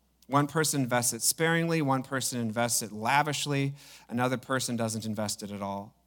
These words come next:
The one who invests lavishly gets much back. The one who invests sparingly gets some back. And the one that invests nothing gets in trouble. It's actually the parable in which Jesus uses the phrase, "Well done, good and faithful servant."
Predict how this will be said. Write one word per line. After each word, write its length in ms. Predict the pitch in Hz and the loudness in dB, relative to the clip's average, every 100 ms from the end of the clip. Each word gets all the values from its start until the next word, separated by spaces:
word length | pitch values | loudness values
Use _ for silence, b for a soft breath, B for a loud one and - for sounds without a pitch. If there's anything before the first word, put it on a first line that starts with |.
| _ _ _ _ | _ _ _ _
The 60 | - | -6
one 120 | 120 | -2
who 60 | 127 | 0
invests 280 | 120 117 131 | 2 2 4
lavishly 480 | 135 143 143 147 | 6 6 4 0
gets 220 | 127 120 120 | 0 -2 0
much 260 | 117 - | -2 -2
back. 180 | 107 104 | -4 -4
The 60 | 110 | -4
one 140 | 117 | -2
who 20 | |
invests 240 | 117 113 - | 0 0 -2
sparingly 420 | - 143 147 143 | 0 0 2 0
gets 220 | 123 - | 0 0
some 260 | - 131 123 | 0 2 2
back. 220 | 117 113 | 2 2
And 80 | 113 | -2
the 60 | |
one 140 | 117 127 | -2 -2
that 100 | 120 | -2
invests 440 | 113 113 113 - | -2 0 -2 0
nothing 600 | 123 160 185 139 113 110 - B B | 2 2 2 0 -2 -4 -10 B B
gets 220 | - 104 104 | -12 -8 -4
in 40 | |
trouble. 440 | 123 151 110 95 - _ _ _ _ _ _ _ _ _ _ _ | 4 4 4 -10 -20 _ _ _ _ _ _ _ _ _ _ _
It's 160 | 143 135 | -2 6
actually 340 | 277 - 277 | 6 6 2
the 100 | 208 | 0
parable 400 | 143 151 151 143 | 2 4 4 4
in 120 | 139 131 | 2 2
which 240 | 131 - | 0 0
Jesus 360 | 135 131 127 135 | 2 2 2 -2
uses 280 | 123 120 | -4 -4
the 80 | 117 | -6
phrase, 340 | - 127 120 120 | -2 -2 0 0
"Well 180 | 120 | 0
done, 240 | 120 123 117 | 0 -2 -2
good 160 | 117 | -4
and 140 | 113 107 | -6 -6
faithful 320 | 110 107 101 | -8 -8 -12
servant." 400 | - 110 117 | -10 -8 -8